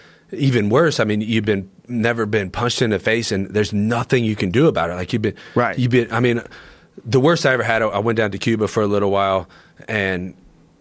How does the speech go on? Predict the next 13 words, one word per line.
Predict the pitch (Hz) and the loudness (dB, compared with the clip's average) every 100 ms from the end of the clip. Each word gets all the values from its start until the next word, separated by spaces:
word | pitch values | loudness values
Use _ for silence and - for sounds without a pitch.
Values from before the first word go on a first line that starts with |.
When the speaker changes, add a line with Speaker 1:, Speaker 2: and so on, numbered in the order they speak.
| _ | _
Speaker 1:
I | - | -14
trained | - 120 104 | -6 -2 -2
with | 95 | -2
the | 92 | -4
Olympic | 87 90 104 101 90 85 | -4 -4 -2 -2 -4 -2
boxing | 98 92 85 78 | -2 -2 -8 -8
team | 85 73 | -6 -4
down | 76 | 0
Speaker 2:
When'd | 135 - | 2 4
Speaker 1:
there. | 156 | 4
Speaker 2:
you | |
do | 143 | 2
this? | 151 160 - | 2 0 -4